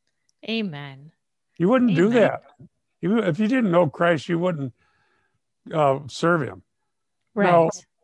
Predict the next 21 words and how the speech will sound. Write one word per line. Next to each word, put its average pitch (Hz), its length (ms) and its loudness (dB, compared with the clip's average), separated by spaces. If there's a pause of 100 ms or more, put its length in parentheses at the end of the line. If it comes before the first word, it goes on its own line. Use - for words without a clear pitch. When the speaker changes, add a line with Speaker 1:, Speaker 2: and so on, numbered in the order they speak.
(140)
Speaker 2:
let 185 120 0
me 233 80 0
get 220 100 2
back 175 280 4
to, 156 540 -8 (260)
uh, 127 160 -6
what 143 420 -4
we 143 100 2
were 131 120 0
going 139 280 -2
through 131 200 -6
here. 117 260 -4 (640)
See, 196 220 2
I 185 80 4
wrote 190 240 2
a 180 40 2
little 160 180 2
note 139 360 2
here 123 380 -2 (300)
on 143 120 -2
that, 135 200 0